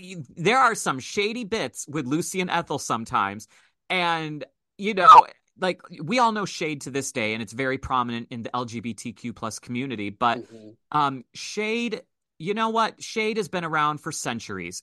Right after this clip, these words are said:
Speaker 1: It really has. And this, to me, is early shade. When Lucy is describing the plot to Ethel, and she's talking about the plot, she says, "Then Ricky comes in,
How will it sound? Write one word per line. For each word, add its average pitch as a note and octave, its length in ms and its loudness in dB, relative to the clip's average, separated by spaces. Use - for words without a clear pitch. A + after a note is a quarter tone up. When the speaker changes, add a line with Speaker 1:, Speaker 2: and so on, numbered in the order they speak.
Speaker 1:
It A3 160 2
really F#3 280 4
has. G2+ 420 -2
And F3 320 0
this, G#3+ 360 -4
to C#4 120 -2
me, G#3+ 200 -2
is F3+ 220 -4
early F3+ 300 2
shade. G#2 480 -6
When E3 220 -2
Lucy G3+ 300 -2
is A3+ 80 -6
describing F#3+ 480 0
the F#3 60 -4
plot D#3+ 300 0
to - 160 -10
Ethel, A2+ 420 -4
and D#3 200 -2
she's D#3 240 -4
talking D#3+ 420 0
about B2 440 2
the C3+ 100 -6
plot, C#3+ 300 0
she F3 120 -6
says, C#3 320 -4
"Then G3 180 -2
Ricky B3 240 -2
comes C3+ 300 -4
in, A2+ 240 -4